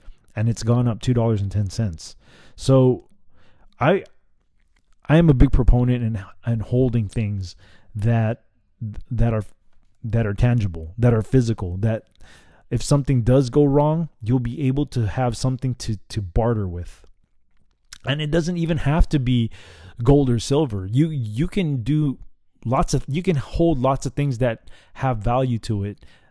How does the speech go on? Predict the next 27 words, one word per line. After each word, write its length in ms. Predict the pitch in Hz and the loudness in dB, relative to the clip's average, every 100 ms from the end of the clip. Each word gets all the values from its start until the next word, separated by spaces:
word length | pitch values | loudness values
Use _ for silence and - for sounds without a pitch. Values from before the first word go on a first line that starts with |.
| - | -6
that 220 | 120 120 | -4 -4
if 140 | 117 | -4
something, 580 | - 143 147 156 135 127 | -4 -4 -4 -6 -4 -4
like, 160 | 120 - | -4 -6
if 100 | 101 | -6
the 80 | |
grid 340 | 107 104 131 127 | -6 0 -2 0
goes 260 | 135 131 | 0 0
down 480 | 113 131 131 135 135 - | 0 -2 0 -2 -4 -4
or 300 | 117 113 113 | -4 -4 -4
if, 260 | 113 - - - | -2 -2 -4 -6
if 220 | 120 - - | -6 -6 -12
stuff 340 | - - 135 120 | -14 -4 -2 0
hits 240 | 135 - | 0 -2
the 100 | 110 | -6
fan 540 | - 127 123 135 135 127 - - - | -4 -2 -2 -2 -4 -6 -12 -20 -8
and 300 | 113 123 110 | -2 -2 0
we 140 | 120 | 0
don't 260 | 131 135 - | 0 -2 -2
have, 320 | - 131 120 - | -6 -4 -4 -2
and 180 | 123 120 | -2 0
money's 340 | 143 151 123 | 0 0 -2
not 200 | 131 127 | -2 -2
gonna 160 | 135 123 | -4 -2
be 160 | 127 | -2
worth 280 | 117 120 120 | -2 -2 -4
anything, 560 | 123 131 127 165 180 | -4 -4 -4 -4 -4